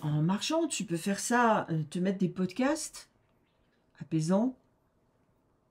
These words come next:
sans le dire au hamster que c'est des méditations, en faisant autre chose. Tu peux très bien, euh, faire ton yoga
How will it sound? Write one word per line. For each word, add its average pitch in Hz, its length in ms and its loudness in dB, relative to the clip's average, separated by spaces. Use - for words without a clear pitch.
sans - 300 -4
le 156 60 2
dire 170 400 2
au 139 100 -2
hamster 156 600 -2
que - 80 -8
c'est 131 180 -8
des 139 120 -2
méditations, 151 720 -2
en 151 40 -2
faisant 175 200 2
autre 247 100 0
chose. 220 380 0
Tu 220 140 0
peux 202 180 4
très 190 240 2
bien, 196 480 4
euh, 156 200 2
faire 175 220 -6
ton 175 160 2
yoga 262 520 6